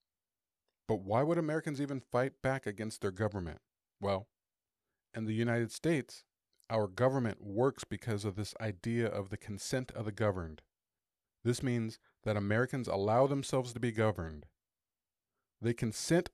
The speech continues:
with the federal government efforts because it is the government they own,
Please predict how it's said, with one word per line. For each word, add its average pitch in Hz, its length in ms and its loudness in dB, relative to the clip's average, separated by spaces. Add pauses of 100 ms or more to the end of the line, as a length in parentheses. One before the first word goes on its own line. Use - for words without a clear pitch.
with 131 120 -2
the 117 80 -4
federal 120 340 2
government 113 380 0
efforts 104 380 -2
because 98 460 -4 (100)
it 110 140 -2
is 107 140 -2
the 104 80 -6
government 113 400 0 (180)
they 120 240 4
own, 95 440 0